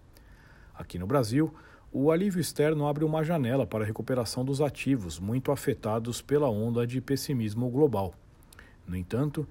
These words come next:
a incerteza que persiste sobre o tamanho do aperto monetário em várias regiões, bem como a aproximação do ciclo eleitoral doméstico, impõe limites aos ajustes.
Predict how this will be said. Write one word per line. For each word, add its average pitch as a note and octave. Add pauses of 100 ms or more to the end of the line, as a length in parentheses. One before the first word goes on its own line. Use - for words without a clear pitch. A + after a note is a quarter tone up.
(420)
a G#2
incerteza F3+
que F#3+
persiste C#3+
sobre B2
o -
tamanho B2+
do E3
aperto C#3
monetário A#2+
em G2+
várias B2
regiões, A#2 (360)
bem A#2+
como B2
a G#2
aproximação A#2
do C3+
ciclo B2
eleitoral G#2+
doméstico, D3+
impõe G3
limites C3
aos D3
ajustes. -